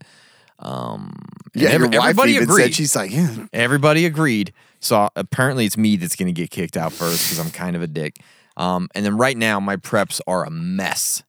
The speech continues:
Speaker 1: Like, they are a mess. That's why it's one of my, uh, New Year's resolutions to fix it up. So Cam would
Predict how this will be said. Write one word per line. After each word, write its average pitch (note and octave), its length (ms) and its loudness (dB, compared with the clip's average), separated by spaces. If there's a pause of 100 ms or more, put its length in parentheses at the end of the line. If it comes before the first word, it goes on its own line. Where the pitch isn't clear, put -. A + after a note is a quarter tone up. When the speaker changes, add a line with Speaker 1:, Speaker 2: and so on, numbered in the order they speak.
(140)
Speaker 1:
Like, G2 260 -2
they G#2 160 -4
are G2 260 -2 (320)
a A#2 180 2
mess. A2+ 600 -2
That's F#2+ 220 -4
why G#2 140 4
it's G2 160 -2
one G2 140 -2
of F2+ 120 -4
my, E2 320 -4
uh, C#2+ 260 -6 (300)
New A#2+ 220 2
Year's A#2+ 300 4
resolutions G2 640 -2
to D#2 80 -14
fix - 540 -8
it G2 80 -6
up. F2+ 180 -4
So F2+ 260 -2 (400)
Cam C#3 320 0
would G2+ 140 0